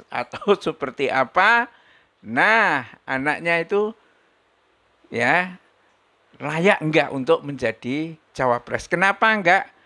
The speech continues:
mengusung putranya? Nah, dalam koses-, eh, dalam kasus,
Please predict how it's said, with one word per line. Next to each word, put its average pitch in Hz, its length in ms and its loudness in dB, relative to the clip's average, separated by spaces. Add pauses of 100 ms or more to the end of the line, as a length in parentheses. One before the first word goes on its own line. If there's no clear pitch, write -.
(220)
mengusung 175 480 -2
putranya? 123 720 -2
Nah, 123 400 -2
dalam 117 340 -2
koses-, - 720 -2
eh, 127 140 4
dalam 123 480 2 (400)
kasus, 131 520 0